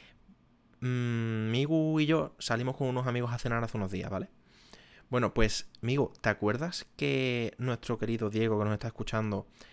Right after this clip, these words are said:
habló sobre los carnés que tenía Tom Cruise, que podía conducir de todo?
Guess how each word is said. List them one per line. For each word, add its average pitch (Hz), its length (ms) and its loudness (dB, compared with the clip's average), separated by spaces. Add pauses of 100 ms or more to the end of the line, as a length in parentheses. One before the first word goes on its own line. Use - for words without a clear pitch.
(200)
habló 113 400 2
sobre 110 340 0
los 110 180 0
carnés 110 460 -2
que 110 100 -2
tenía 107 320 -2
Tom 101 180 -2
Cruise, 113 340 -6
que 113 120 -4
podía 104 240 0
conducir 107 500 -2
de 104 100 2
todo? 123 340 -2